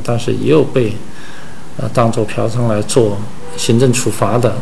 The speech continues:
这个他们也有不服这个处罚。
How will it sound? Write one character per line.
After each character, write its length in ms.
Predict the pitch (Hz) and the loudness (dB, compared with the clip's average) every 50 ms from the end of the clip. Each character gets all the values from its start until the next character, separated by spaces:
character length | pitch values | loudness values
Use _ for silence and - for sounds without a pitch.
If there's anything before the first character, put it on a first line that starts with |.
| - - 180 | 4 8 8
这 180 | 208 180 147 | 10 10 10
个 80 | 120 120 - | 10 8 8
他 160 | - 131 131 | 6 6 6
们 120 | 131 131 | 6 6
也 200 | 131 127 117 120 | 6 6 6 6
有 100 | 127 113 | 6 6
不 160 | - - 131 110 | 4 4 2 2
服 220 | 101 - 107 104 | 0 0 -2 -2
这 120 | 104 127 | 0 0
个 80 | 117 117 | 0 -2
处 200 | - - - - | -2 -4 -6 -4
罚。 320 | - - - - - - | -4 -4 -6 -6 -6 -6